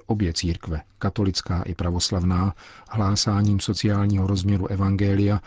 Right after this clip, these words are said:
odporují nespravedlnostem a všem mocnostem ohrožujícím sociální soudržnost. Bartoloměj první poznamenal, že v důsledku pokračujícího rozvoje technologie už nestojí ve službách člověka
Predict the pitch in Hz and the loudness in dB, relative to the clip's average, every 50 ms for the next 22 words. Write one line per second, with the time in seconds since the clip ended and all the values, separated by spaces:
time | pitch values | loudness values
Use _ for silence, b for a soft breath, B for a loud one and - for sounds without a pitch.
0 | B B B B B - 117 107 - - - 127 123 131 131 117 98 90 90 - | B B B B B -4 -4 -4 -4 -2 0 0 2 4 4 4 2 2 0 -2
1 | - - 104 101 104 101 101 104 104 107 - - - - 117 113 117 127 - - | -2 -2 0 0 2 2 2 2 2 2 0 -2 -2 0 2 2 2 2 0 -2
2 | - 98 - - - - 127 127 117 110 110 107 - - - 104 92 - - - | -4 -6 -4 -4 -2 -2 0 0 2 2 0 0 -2 -2 -2 -2 -2 -2 -2 -2
3 | 87 82 - - - 101 101 104 101 98 95 95 95 95 87 - - 90 87 85 | -2 -2 -2 -4 -4 -2 0 0 2 2 2 2 2 0 0 -2 -2 -2 -2 -2
4 | - 101 92 - - 104 98 95 95 95 95 92 - 104 95 98 90 87 87 85 | -2 -2 -2 -2 0 0 0 2 2 2 2 0 0 0 0 0 -2 -2 -2 -2
5 | 78 76 - - - - - _ _ _ _ _ _ B B B B B B B | -4 -4 -6 -10 -14 -18 -20 _ _ _ _ _ _ B B B B B B B
6 | B B 107 101 98 98 - 107 104 104 110 110 104 101 - 104 98 107 101 95 | B B -2 0 0 0 0 2 2 4 4 4 4 2 2 2 2 2 2 2
7 | - 104 92 95 98 95 95 95 95 98 104 107 101 104 90 85 92 90 - - | 0 0 0 2 2 2 2 2 2 2 2 2 2 0 0 0 -2 -2 -2 -2
8 | 98 92 - - - 90 - 92 - 101 98 - - 101 98 98 95 - 101 90 | -4 -6 -6 -6 -8 -6 -6 -4 -4 -2 -2 -2 0 0 0 0 0 0 0 0
9 | 90 90 92 92 98 101 104 101 95 95 101 98 B B B B B B B B | 0 0 0 -2 -2 0 0 2 2 2 0 -2 B B B B B B B B
10 | B B B 117 101 - - 131 123 123 123 110 113 117 117 117 - 131 107 - | B B B -2 -2 -2 0 0 2 2 2 2 2 2 0 0 -2 -4 -4 -4
11 | - - 98 98 - - - - 117 117 113 113 104 104 - - 110 104 104 104 | -2 -2 -2 -2 -2 -2 -2 -2 0 2 2 2 0 -2 -2 -2 -4 -4 -2 0
12 | 113 107 104 - - - 110 107 110 107 - - - 78 - | 0 -2 -2 -4 -4 -4 -2 0 0 0 -2 -2 -6 -8 -8